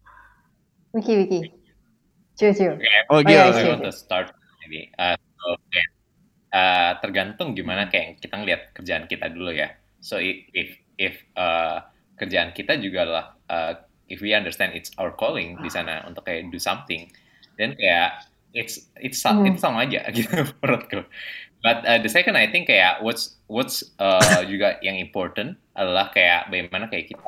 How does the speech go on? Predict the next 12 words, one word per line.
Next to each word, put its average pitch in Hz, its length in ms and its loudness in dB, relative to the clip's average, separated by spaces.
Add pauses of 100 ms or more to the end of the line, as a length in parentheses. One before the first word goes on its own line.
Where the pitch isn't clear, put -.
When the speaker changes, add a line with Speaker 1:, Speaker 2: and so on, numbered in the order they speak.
Speaker 2:
bisa 107 220 -8
ngatur 87 320 -6
waktu 87 240 -4
untuk 85 220 -14
kayak 90 180 -8
keluarga 92 460 -2
dan 82 240 -4 (340)
prioritas 87 400 -8
kita - 180 -6
yang 82 140 -2
lain. 82 240 -2
So, 85 480 -8